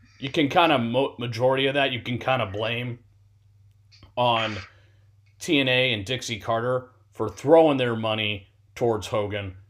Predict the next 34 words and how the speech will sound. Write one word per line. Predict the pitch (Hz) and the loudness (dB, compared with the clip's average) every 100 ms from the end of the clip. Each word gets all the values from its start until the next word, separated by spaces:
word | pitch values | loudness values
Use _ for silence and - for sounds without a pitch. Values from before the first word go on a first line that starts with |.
| _ _ _ | _ _ _
And | 127 127 120 117 - _ _ _ _ | -2 0 -2 -6 -10 _ _ _ _
if | 135 143 | -10 -6
you | 196 | -2
li-, | 151 151 - - | 0 0 -4 -6
and | 143 127 120 117 117 _ | -4 -2 -4 -8 -12 _
from | - 127 | -8 0
what | 165 | 2
I've | 156 107 | 2 0
listened | 117 127 147 139 139 139 - | -4 -2 -2 -2 -2 -6 -14
to | - 151 147 143 143 - - | -4 0 2 0 -4 -14 -6
on | 120 113 | -4 -4
Eric | 113 123 107 - | -2 -2 -2 -8
Bischoff's | 110 - 117 107 - | -8 -4 -4 -6 -10
podcast, | - 104 120 131 131 131 - - _ _ _ _ - | -6 -4 -4 -2 -2 -2 -8 -20 _ _ _ _ -10
he | 208 | -2
didn't | 294 | 0
even | 220 123 101 | 0 -2 0
wanna | 170 214 107 | 2 2 0
go. | 95 80 - _ _ _ _ _ _ _ _ _ _ | -4 -8 -10 _ _ _ _ _ _ _ _ _ _
He | - 214 | -8 -4
did | 220 247 | 0 2
it | 226 | 2
as | 165 151 | 0 -2
a | |
favor | 135 156 156 147 | -2 0 2 2
to | 120 | 2
Hogan, | 95 165 120 90 - _ _ _ - | 2 2 2 -8 -16 _ _ _ -8
because | 120 143 127 | -2 0 2
Hogan | 160 160 151 | 2 2 2
wanted | 147 139 127 | 0 -2 -4
somebody | 156 139 131 | -2 -2 -2
he | 135 | 0
actually | 131 120 - 117 104 | 0 -2 -6 -8 -8
trusted. | - 151 139 - 98 | -2 -2 -2 -6 -14